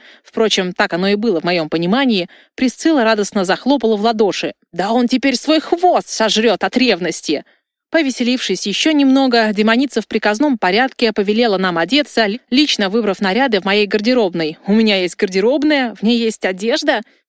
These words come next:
после чего царственно сообщила о десятиминутной готовности и оставила нас одних. «Ты хоть что-нибудь поняла?»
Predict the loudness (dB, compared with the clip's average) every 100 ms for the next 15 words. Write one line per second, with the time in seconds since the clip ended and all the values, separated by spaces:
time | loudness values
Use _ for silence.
0 | -4 -4 -2 -2 -2 0 -2 -2 -4 -4
1 | -6 -8 -4 -4 -2 -2 -2 -2 -6 -6
2 | -4 -2 -2 -2 -2 -2 0 2 2 0
3 | -2 0 2 0 -2 0 0 0 -2 -2
4 | -4 -4 -8 -10 _ _ _ _ _ _
5 | -4 -2 -2 0 2 2 -2 0 0 2
6 | 2 0